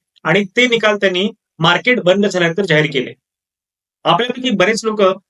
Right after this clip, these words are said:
जे वेगळ्या वेगळ्या ट्रेडिंग कम्युनिटीला किंवा वेगळ्या वेगळ्या WhatsApp किंवा Telegram ग्रुपवरती जॉईन आहेत, या लोकांनी एचडीएफसी बँकेच्या ईडीआर बद्दल मेसेजेस सोळा तारखेच्या रात्री, म्हणजे मंगळवारी रात्री पाहिलेले असतील.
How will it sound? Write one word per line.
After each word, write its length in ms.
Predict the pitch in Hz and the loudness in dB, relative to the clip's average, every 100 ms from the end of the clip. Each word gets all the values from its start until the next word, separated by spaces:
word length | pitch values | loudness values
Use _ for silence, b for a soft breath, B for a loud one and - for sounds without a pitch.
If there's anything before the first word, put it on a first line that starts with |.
| _ | _
जे 100 | - | 0
वेगळ्या 320 | 220 185 185 226 | 2 2 0 -2
वेगळ्या 200 | 240 247 | -2 -2
ट्रेडिंग 320 | 202 185 214 | 0 0 0
कम्युनिटीला 560 | 202 196 202 208 202 196 | 0 0 0 0 2 0
किंवा 180 | 202 202 | 0 0
वेगळ्या 280 | 190 170 202 | 0 0 0
वेगळ्या 180 | 208 202 | 0 0
WhatsApp 460 | 170 160 - 190 - | 0 0 0 0 2
किंवा 140 | 196 | -2
Telegram 440 | 190 170 175 190 180 | 0 0 0 0 0
ग्रुपवरती 400 | 175 185 170 180 | -2 -2 -2 0
जॉईन 260 | 156 160 | 2 2
आहेत, 240 | 156 156 135 - _ _ _ - | 0 0 -2 -8 _ _ _ -2
या 100 | 180 | 2
लोकांनी 480 | 214 208 226 220 170 220 _ - | 2 2 0 0 -2 -2 _ -4
एचडीएफसी 680 | 185 185 226 285 240 - 240 | -2 -2 -2 -2 -2 -2 0
बँकेच्या 440 | 208 190 214 214 - | 0 0 -2 -2 0
ईडीआर 260 | 190 196 220 | 2 2 2
बद्दल 280 | 202 196 196 | 0 0 0
मेसेजेस 540 | 175 165 185 165 - 170 - _ _ _ - | 0 0 2 0 0 -12 -18 _ _ _ -4
सोळा 240 | 180 196 | 2 2
तारखेच्या 400 | 226 - 214 208 | 0 -6 -6 0
रात्री, 260 | 190 156 135 123 _ - | 0 0 -6 -16 _ -12
म्हणजे 180 | - 170 | -4 0
मंगळवारी 500 | 160 160 180 190 165 | 0 2 4 4 2
रात्री 440 | 156 147 170 175 170 165 - | 0 0 0 0 -2 -10 -2
पाहिलेले 320 | 147 151 160 | 0 2 2
असतील. 260 | 139 - | 0 -2